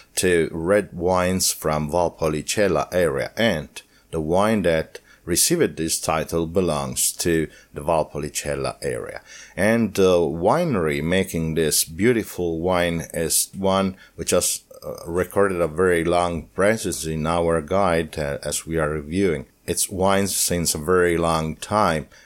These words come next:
The name of the winery is Fattori, and, uh, Fattori is not new to get, uh, a title for the best wine, as he received the same title in June two thousand and fifteen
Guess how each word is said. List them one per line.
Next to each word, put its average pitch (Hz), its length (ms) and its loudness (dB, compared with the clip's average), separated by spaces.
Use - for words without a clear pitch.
The 87 100 -4
name 92 260 2
of 82 140 0
the 76 60 -8
winery 95 760 2
is 80 220 -4
Fattori, 90 960 0
and, 87 480 0
uh, 82 180 4
Fattori 107 480 0
is - 180 -4
not 90 440 -2
new 101 500 2
to 80 320 -2
get, 85 380 0
uh, 78 180 0
a 73 120 -2
title 90 480 0
for 78 260 -4
the 71 80 -4
best 76 400 -2
wine, 87 380 0
as 78 240 -2
he 135 240 0
received 98 720 0
the - 60 -4
same 95 340 0
title 95 720 0
in 80 180 -2
June 90 320 0
two 80 140 -6
thousand 80 480 -2
and 76 400 -4
fifteen 76 760 -4